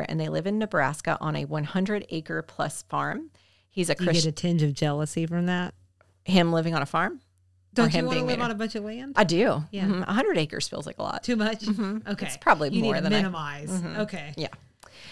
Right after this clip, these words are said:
Speaker 1: Um, he is a Christian and recommitted to his faith in twenty fourteen. Um, he has a street named after him in his hometown of Pawnee,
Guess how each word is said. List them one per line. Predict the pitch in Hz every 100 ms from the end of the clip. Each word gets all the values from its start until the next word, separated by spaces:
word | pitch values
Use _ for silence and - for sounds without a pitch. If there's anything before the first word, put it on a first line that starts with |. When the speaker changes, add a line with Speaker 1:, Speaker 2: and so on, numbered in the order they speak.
| - -
Speaker 1:
Um, | 202 190 175 165
he | 135 - 196 196 -
is | 190 190
a | -
Christian | 156 - 233 - 254
and | 240 170
recommitted | 180 190 185 170 170
to | 170
his | 165 170
faith | 156 147 -
in | 160
twenty | 147 151 151
fourteen. | 151 156 - - 160 185 302 - - _ - -
Um, | 170 165 143
he | - -
has | 175 165
a |
street | 160 - 170 -
named | 151 143 143
after | 139 151
him | 151 151
in |
his | 143 151
hometown | - 156 147 - 160 147
of | 151 -
Pawnee, | - 196 185 196 233 135